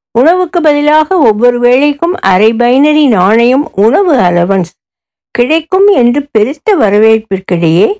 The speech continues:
மாற்றப்பட்டது. நம் காஸ்மோஸ் பிரபஞ்ச நீலன் வைத்தியனாக தவறாக இனம் காணப்பட்ட ஆல் கியூ பிரபஞ்ச கசாப்பு கடை பிரதி நீலன்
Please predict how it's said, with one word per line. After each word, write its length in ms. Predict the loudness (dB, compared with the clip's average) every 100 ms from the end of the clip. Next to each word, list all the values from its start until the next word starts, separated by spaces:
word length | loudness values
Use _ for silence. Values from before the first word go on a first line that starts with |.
| _ _ _ -4
மாற்றப்பட்டது. 1000 | 0 0 -2 -4 -4 -6 -4 -4 0 -2 -2 _ _ _ _ _ _ _ _ _ _ _ _ _ _ _ _ _ _ -2
நம் 220 | 0 0
காஸ்மோஸ் 680 | 0 0 0 -4 -2 -2 -2
பிரபஞ்ச 340 | -2 0 0 2
நீலன் 440 | 2 2 2 0 -2
வைத்தியனாக 800 | -2 0 0 0 0 0 0 -4
தவறாக 560 | -4 -2 0 2 0 0
இனம் 360 | -2 0 -2 -2
காணப்பட்ட 600 | -2 0 -2 -6 -6 -6 -8 _ _ _ _ -2
ஆல் 340 | 0 0 -2 -6
கியூ 200 | -2 -2
பிரபஞ்ச 440 | -2 -2 0 0 -2
கசாப்பு 560 | -4 -6 -2 -2 -2 -4
கடை 260 | -4 0 0
பிரதி 340 | -2 -2 0 0
நீலன் 440 | 0 0 0 0